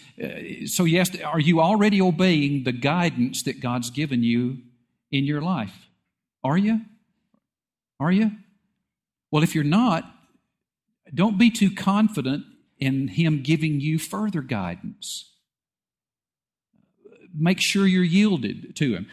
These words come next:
Time of adoration, time of confession, time of thanksgiving to thank Him for the good things in your life. And then, then a time to bring your requests before Him.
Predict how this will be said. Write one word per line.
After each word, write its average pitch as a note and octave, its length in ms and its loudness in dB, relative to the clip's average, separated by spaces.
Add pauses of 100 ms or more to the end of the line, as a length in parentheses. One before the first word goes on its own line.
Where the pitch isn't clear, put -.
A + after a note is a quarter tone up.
(120)
Time F#3+ 300 2
of F#3 100 2
adoration, F3+ 540 0
time F3+ 260 -2
of E3+ 100 -6
confession, D#3 580 -4 (200)
time F#3+ 240 2
of F#3 80 2
thanksgiving D#3 920 -2
to A#2+ 140 -6
thank E3 320 -2
Him C3 100 0
for C3 120 -6
the B2 80 -4
good C#3+ 260 -6
things A2 340 -2
in A2+ 140 -2
your G#2 140 -2
life. F#2+ 300 -4 (260)
And E3 120 4
then, G#3 300 4
then A3+ 220 6
a G3+ 60 2
time E3 420 -2
to D#3 120 -4
bring D3+ 320 -2
your C#3 140 -4
requests C#3 720 -4
before G#2+ 480 -6
Him. A2+ 140 -12